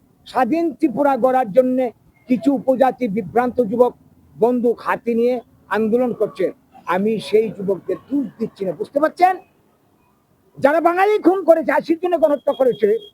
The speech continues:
হ্যাঁ, স্বাধীন ত্রিপুরা স্লোগান দিয়েছে, তাদেরকে তিনি দোষ দিচ্ছেন না। তার মানে কি?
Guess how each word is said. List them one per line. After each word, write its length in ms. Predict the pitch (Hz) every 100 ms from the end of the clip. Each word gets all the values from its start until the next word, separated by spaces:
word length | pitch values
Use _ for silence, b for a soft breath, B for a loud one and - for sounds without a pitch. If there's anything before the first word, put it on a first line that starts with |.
| - - -
হ্যাঁ, 240 | 202 262 349 _ _ -
স্বাধীন 380 | 247 226 392
ত্রিপুরা 360 | 311 339 330 311
স্লোগান 320 | - 262 277
দিয়েছে, 360 | 247 233 220 220 - _ _
তাদেরকে 600 | 196 202 254 202 285 294 - _ _ _ -
তিনি 180 | 208 175
দোষ 240 | 247 311
দিচ্ছেন 400 | 185 233 - 190
না। 100 | 175
তার 180 | - 233
মানে 200 | 359 415
কি? 400 | 392 427 269